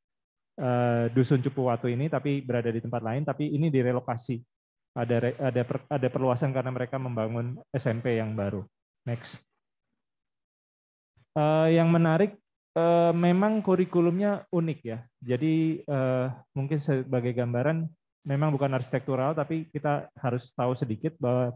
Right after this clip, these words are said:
kurikulumnya itu memang tidak standar dengan kurikulum yang biasa.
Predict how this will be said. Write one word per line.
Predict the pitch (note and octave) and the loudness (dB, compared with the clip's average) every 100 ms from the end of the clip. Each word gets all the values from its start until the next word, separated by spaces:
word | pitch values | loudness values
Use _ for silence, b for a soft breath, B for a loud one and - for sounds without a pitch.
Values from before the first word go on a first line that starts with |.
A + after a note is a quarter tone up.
| - | -2
kurikulumnya | C3+ C3+ C#3+ D3 E3+ | -2 2 0 2 2
itu | E3+ F3 E3+ - | 0 -2 -6 -6
memang | C#3+ D3+ D3+ | -2 -2 0
tidak | C#3 C3+ B2+ | 0 -2 -4
standar | D3+ C3 B2+ A#2+ A#2+ | -4 -2 0 0 -2
dengan | A#2 B2 C3 C#3+ _ _ _ _ _ | -6 -6 -8 -10 _ _ _ _ _
kurikulum | - C3+ C3 C3+ B2+ | -2 0 0 0 0
yang | B2+ A2+ | -2 0
biasa. | A2 G#2+ G#2+ G#2+ | -2 -2 -4 -6